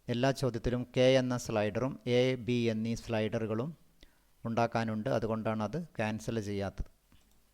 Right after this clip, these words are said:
ഒരു ഇൻപുട്ട് കമാൻഡ് തന്നിട്ടുണ്ട്, നേരിട്ട് കോപ്പി പേസ്റ്റ്. control C, then control V. ഇപ്പോൾ ഒരു കർവ് ലഭിച്ചു. നമുക്കറിയാം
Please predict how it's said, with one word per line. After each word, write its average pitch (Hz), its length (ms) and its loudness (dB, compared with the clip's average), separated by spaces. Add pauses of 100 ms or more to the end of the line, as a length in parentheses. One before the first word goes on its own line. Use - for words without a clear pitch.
(1080)
ഒരു 131 160 4
ഇൻപുട്ട് 135 340 0
കമാൻഡ് 120 420 0
തന്നിട്ടുണ്ട്, 107 480 -4 (220)
നേരിട്ട് 123 500 0 (300)
കോപ്പി 113 320 -4
പേസ്റ്റ്. - 420 -12 (720)
control 117 380 2 (140)
C, 160 120 2 (2500)
then 120 140 -2 (160)
control 110 380 0 (160)
V. 113 100 0 (2750)
ഇപ്പോൾ - 160 -2
ഒരു 120 140 -4
കർവ് 117 300 2
ലഭിച്ചു. 113 360 -2 (600)
നമുക്കറിയാം 117 480 -2